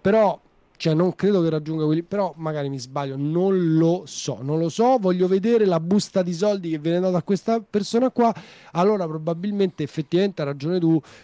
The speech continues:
in qualche modo lo Stato dovrebbe prendere dei provvedimenti, perché questi stanno, si sono reinventati la lotteria e nessuno gli va a cacare il cazzo. Cioè, la cosa importante per una lotteria sia che è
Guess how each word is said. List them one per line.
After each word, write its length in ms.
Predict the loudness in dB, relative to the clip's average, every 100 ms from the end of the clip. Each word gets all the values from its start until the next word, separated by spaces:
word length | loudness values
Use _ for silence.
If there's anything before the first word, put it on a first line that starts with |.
| _
in 100 | -8 -2
qualche 320 | -2 0 -2
modo 260 | 0 0
lo 80 | 0
Stato 300 | -2 -4 -4
dovrebbe 340 | -4 -6 -10 -10
prendere 320 | -10 -10 -10
dei 140 | -10
provvedimenti, 560 | -10 -12 -6 -4 -2 -4
perché 240 | -10 -12
questi 320 | -8 -8 -8
stanno, 360 | -8 -6 -4 -6
si 120 | -6 -2
sono 180 | 0 0
reinventati 480 | 0 -2 -2 -2
la 120 | 0 0
lotteria 640 | -2 -2 0 2 2 -2
e 340 | 0 2 2 0
nessuno 920 | -6 -4 -4 -4 -8 -2 0 2 2 0
gli 220 | -4 -6
va 300 | -4 -6 -8
a 140 | -10 -14
cacare 420 | -12 -10 -8 -8
il 140 | -8
cazzo. 300 | -4 -2 -2
Cioè, 200 | 0 2 0 -8 -20 -20 -20 _ _
la 120 | -2
cosa 220 | 0 2
importante 540 | 2 0 -2 0 0 2
per 80 | 2
una 80 | 2
lotteria 640 | 2 2 2 4 4 2
sia 280 | 0 2 2
che 340 | 4 4 2 0 _ _ _ _ _ _ _ _
è 320 | -6 -4 -4